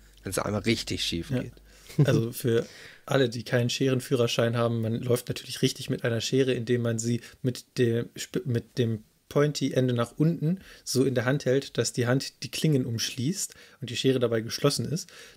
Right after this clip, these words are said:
Speaker 2: damit für den Fall, dass man in jemanden reinrempelt, man ihn mit dem Plastikgriff pufft und nicht die Schere in ihn reinschiebt. Und, ähm,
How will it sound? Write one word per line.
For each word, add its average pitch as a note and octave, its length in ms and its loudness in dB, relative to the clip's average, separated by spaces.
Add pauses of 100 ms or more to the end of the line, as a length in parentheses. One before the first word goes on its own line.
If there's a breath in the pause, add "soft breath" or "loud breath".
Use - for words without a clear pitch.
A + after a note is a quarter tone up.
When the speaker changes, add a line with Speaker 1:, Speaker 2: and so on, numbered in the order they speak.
Speaker 2:
damit A#2 160 -8
für - 100 -6
den A#2 80 0
Fall, B2+ 180 4
dass B2 120 -2
man B2 120 2
in B2 60 -2
jemanden B2 320 0
reinrempelt, B2+ 720 2
man B2 140 0
ihn B2 140 -2
mit - 260 -8
dem A2+ 220 -2 (160 soft breath)
Plastikgriff - 680 0 (380)
pufft - 460 -2
und B2+ 120 -10
nicht - 340 -4
die C3 60 -6
Schere D3 280 2
in B2 100 -4
ihn A#2 120 -6
reinschiebt. A2 580 -4 (600 loud breath)
Und, - 80 -2
ähm, A2 260 0